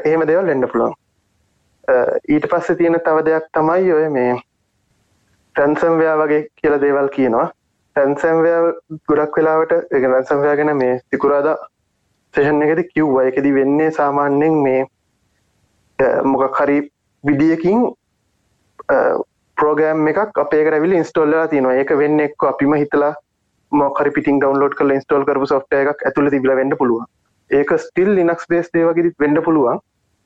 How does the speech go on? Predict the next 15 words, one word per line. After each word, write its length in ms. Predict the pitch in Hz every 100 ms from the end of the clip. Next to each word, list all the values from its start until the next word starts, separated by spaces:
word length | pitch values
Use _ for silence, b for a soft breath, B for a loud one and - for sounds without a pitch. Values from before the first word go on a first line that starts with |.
| _ _ _ _ _
මේ 480 | 143 135 131 - - - _ -
මොකද 320 | 143 135 156
ඒ 80 | 170
කියන්නේ 220 | 147 127
අපි 340 | 127 - 170 165
සොෆ්ට්වෙයාර් 480 | 143 - 160 156
එක 100 | 160
ගන්න 320 | 143 123 151 214
ට්‍රස්ට්, 320 | 170 147 - _
ට්‍රස්ටඩ් 480 | - 135 - 175 165
තැනකින් 340 | 165 165 196
නෙමෙයි 240 | 160 160 135
නං. 160 | 113 - _ _ -
එතකොට 380 | 147 143 139 135 131 127 - _ _ _ _ _ _ _ - - _ _ _ -
එහෙම 280 | 147 156